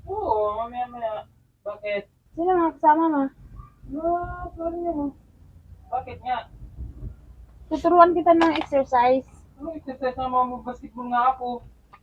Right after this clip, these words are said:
Speaker 2: Ang paliit ng tiyan.
Speaker 1: Ang paliit ng tiyan, grabe ka naman.
Speaker 2: Oo, di ba malaki na yung tiyan mo? Para hindi ka hirap tumakbo.
Speaker 1: Kaya ko naman tumakbo eh.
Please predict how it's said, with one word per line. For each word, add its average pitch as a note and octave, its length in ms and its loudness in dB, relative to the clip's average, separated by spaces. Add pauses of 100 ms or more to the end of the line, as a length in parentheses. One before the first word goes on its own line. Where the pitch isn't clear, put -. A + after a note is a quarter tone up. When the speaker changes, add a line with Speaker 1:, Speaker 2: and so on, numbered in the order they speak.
(340)
Speaker 2:
Ang C#4 160 0
paliit D4+ 320 4
ng D4 240 -2
tiyan. B3+ 400 4
Speaker 1:
Ang - 240 -18
paliit C4+ 200 -14
ng C4 200 -6
tiyan, B3+ 160 0
grabe A#3+ 320 -10
ka B3+ 80 -12
naman. B3 240 -8 (720)
Speaker 2:
Oo, G#4 320 6
di E4 80 4
ba F4+ 100 6
malaki E4+ 380 6
na D#4+ 160 8
yung B4+ 160 6
tiyan C#4 180 6
mo? B3 140 6 (1200)
Para C4 180 4
hindi C#4+ 220 10
ka C#4 160 4
hirap C#4 240 4 (100)
tumakbo. B3+ 480 4 (1700)
Speaker 1:
Kaya B3 240 -6
ko A#3+ 80 -8
naman A3+ 240 2
tumakbo - 380 4 (100)
eh. G#3+ 100 6